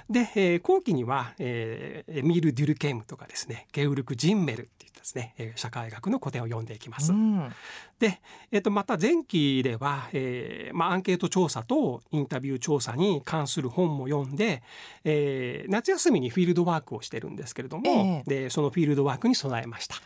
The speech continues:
Speaker 2: あの、ゼミでは東日本大震災の復興調査も行われて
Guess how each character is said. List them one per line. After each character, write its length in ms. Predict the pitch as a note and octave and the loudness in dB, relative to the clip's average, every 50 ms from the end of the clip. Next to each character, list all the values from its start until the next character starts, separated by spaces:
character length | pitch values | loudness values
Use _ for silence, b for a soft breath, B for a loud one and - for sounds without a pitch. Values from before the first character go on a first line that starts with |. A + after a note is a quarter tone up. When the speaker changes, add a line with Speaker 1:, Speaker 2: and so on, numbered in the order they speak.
| B B B B B B B B | B B B B B B B B
Speaker 2:
あ 120 | G3 G#3+ G3+ | -4 -2 -2
の、 260 | G3+ F#3+ F#3 F#3 F3+ | 0 0 0 -2 -2
ゼ 140 | - A3+ A#3 | -2 -2 -4
ミ 100 | C#4 C#4+ | -4 -6
で 120 | D4+ D4+ | -8 -8
は 260 | C#4 B3 G#3+ F3+ D#3 | -6 -4 -4 -2 -4
東 340 | D#3+ - F#3+ A3 A3 - A3 | -4 -4 -2 -2 -2 0 0
日 60 | A3+ | 0
本 180 | A#3 A#3 G#3 F3+ | 2 2 2 2
大 180 | F#3 F3+ F3+ | 2 0 -2
震 220 | F3 - - F#3 E3+ | -2 -2 -2 -4 -4
災 220 | - - D#3+ D3 | -2 -4 -4 -4
の 40 | C#3+ | -2
復 160 | D3 E3+ E3+ | -2 -4 -4
興 140 | - - - | -4 -6 -6
調 160 | - E4+ E4 | -4 -4 -4
査 120 | - - G#3+ | -4 -2 0
も 140 | F#3 D#3 | 0 0
行 120 | D3+ - E3+ | -2 -2 -4
わ 180 | D#3 D#3 D3+ | -2 -2 -2
れ 140 | C#3+ D3 C#3+ | -2 -4 -4
て 420 | - - C#3 C3+ C3 B2+ B2 A#2 | -4 -4 -2 0 0 0 -2 -4